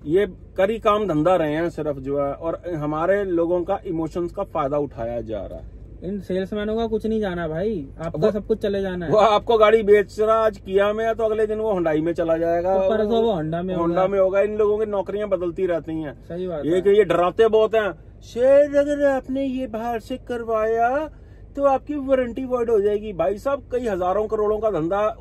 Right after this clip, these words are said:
Speaker 1: आफ्टर मार्केट का चल रहा है।
Speaker 2: सही बात
Speaker 1: हैं?
Speaker 2: है।
Speaker 1: उन, यार आप मुझे एक चीज बता दो, अगर आपने एक डीलरशिप पे, कार डीलर से अगर आपने काम करवाया जहां से आपने गाड़ी ली है, वो भी तो after market ही काम हुआ, वो कौन सा company ने करके दिया है?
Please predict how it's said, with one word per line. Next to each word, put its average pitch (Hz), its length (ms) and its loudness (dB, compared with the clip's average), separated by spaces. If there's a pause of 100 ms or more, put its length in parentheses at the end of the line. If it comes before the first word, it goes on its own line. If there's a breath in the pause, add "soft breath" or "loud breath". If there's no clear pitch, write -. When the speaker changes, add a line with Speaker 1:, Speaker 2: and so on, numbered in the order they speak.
Speaker 1:
आफ्टर 170 240 -4
मार्केट 190 340 -4
का 185 120 0
चल 180 160 -4
रहा 185 200 -4
है। 165 80 -10 (260)
Speaker 2:
सही 185 180 -2
बात 165 200 -4
Speaker 1:
हैं? 214 140 2
Speaker 2:
है। 240 100 -6 (640 loud breath)
Speaker 1:
उन, 202 140 2 (320)
यार 214 180 4
आप 247 140 4
मुझे 254 180 0
एक 269 80 0
चीज 277 180 -4
बता 214 320 2
दो, 135 220 -4 (440 loud breath)
अगर 214 180 4
आपने 226 240 4
एक 233 100 -6
डीलरशिप 214 420 -2
पे, 226 340 0
कार 196 280 -2
डीलर 202 280 0
से 202 180 -2
अगर 190 200 0
आपने 185 240 -2
काम 170 260 -4
करवाया 160 320 -2
जहां 156 240 -4
से 165 80 -6
आपने 156 240 -4
गाड़ी 139 240 -2
ली 139 160 -6
है, 190 60 0
वो 214 120 2
भी 202 100 -4
तो 240 80 0
after 220 260 -2
market 208 340 -2
ही 208 60 -6
काम 190 220 0
हुआ, 180 180 0
वो 254 120 -2
कौन 254 180 -2
सा 254 80 -4
company 240 340 -6
ने 240 100 -8
करके 220 260 -2
दिया 185 260 2
है? - 60 -4